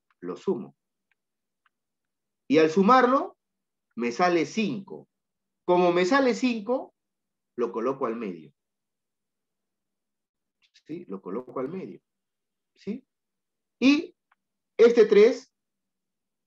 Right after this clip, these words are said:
lo coloco a la izquierda del cinco y este dos lo coloco a la derecha del cinco. Y listo, eso es todo. Treinta y dos por once es trescientos cincuenta y dos. ¿Sí? Repito, ¿ah?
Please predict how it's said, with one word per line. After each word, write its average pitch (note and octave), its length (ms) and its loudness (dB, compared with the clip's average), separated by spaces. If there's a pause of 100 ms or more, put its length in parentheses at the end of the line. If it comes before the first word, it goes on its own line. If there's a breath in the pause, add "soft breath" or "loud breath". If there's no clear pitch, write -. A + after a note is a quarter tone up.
(140)
lo A#2+ 160 0
coloco D#3+ 520 0
a A2+ 120 -6
la G#2+ 100 -2
izquierda D#3 460 -2
del B2 160 -6
cinco D#3+ 440 -12 (880)
y B2+ 120 -4
este D3 200 -2
dos C#3 360 -6
lo G2+ 180 -8
coloco G#2 580 -8 (420)
a F#2+ 160 -4
la F#2 160 -8
derecha G2+ 420 -10
del E2+ 160 -12
cinco. - 480 -20 (340)
Y G3+ 140 -6
listo, C4 480 -6
eso G3+ 180 -4
es G3+ 80 -6
todo. - 400 -6 (720)
Treinta C3+ 340 2
y D3+ 60 4
dos F#3+ 180 2
por D3+ 180 0
once F3+ 280 -2
es E3+ 120 -8
trescientos D3 580 -6
cincuenta F#2+ 360 -10
y E2+ 80 -6
dos. F#2 320 -12 (500)
¿Sí? - 300 -8 (140)
Repito, D#3+ 420 2
¿ah? - 180 -2